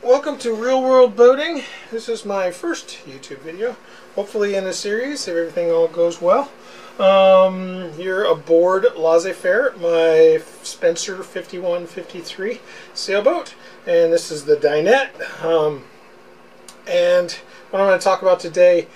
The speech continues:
is, um, putting together a battery for use aboard a sailboat. Um, I did use the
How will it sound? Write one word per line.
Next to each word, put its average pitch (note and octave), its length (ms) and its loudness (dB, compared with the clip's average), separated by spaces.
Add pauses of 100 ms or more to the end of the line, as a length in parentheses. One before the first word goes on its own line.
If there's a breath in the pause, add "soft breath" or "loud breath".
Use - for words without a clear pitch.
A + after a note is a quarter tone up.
(340 loud breath)
is, F#3 500 -4
um, E3+ 600 2 (340 loud breath)
putting G3 240 -4
together E3+ 460 6
a D#3 40 2
battery D#3+ 680 0
for D#3 300 -4
use D#3 640 -8
aboard D3 400 -2
a C3 60 -16
sailboat. G#3 720 -2 (380 loud breath)
Um, E3+ 420 -2 (100)
I F3+ 120 0
did F3 440 -4
use F#3+ 480 -8
the E3+ 120 -10